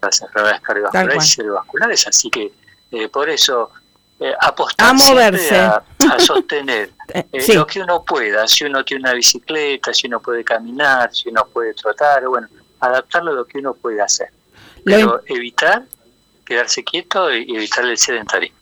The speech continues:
Speaker 2: Exacto, y lo importante de esto, más allá de los quince, diez, noventa minutos, es la continuidad diaria, porque es una dosis de amor propio, creo,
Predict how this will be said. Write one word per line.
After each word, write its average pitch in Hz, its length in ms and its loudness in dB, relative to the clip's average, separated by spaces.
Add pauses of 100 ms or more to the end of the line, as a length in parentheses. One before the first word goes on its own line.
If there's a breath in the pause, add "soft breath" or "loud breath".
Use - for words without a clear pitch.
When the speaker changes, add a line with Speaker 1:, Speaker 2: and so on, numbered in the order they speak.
Speaker 2:
Exacto, 196 640 2
y 208 60 6
lo 214 80 4
importante 240 680 4
de 254 120 6
esto, 277 320 4
más 202 240 2
allá 220 240 2
de 208 80 0
los 175 160 0
quince, 214 520 0
diez, 196 340 4
noventa 185 520 -2
minutos, 208 680 2 (400 loud breath)
es 240 220 6
la 240 220 6
continuidad 202 800 2 (120)
diaria, 240 540 6
porque 214 260 0
es 202 120 0
una 208 180 2
dosis 202 340 2
de 185 80 0
amor 185 320 2
propio, 202 440 2
creo, 196 340 4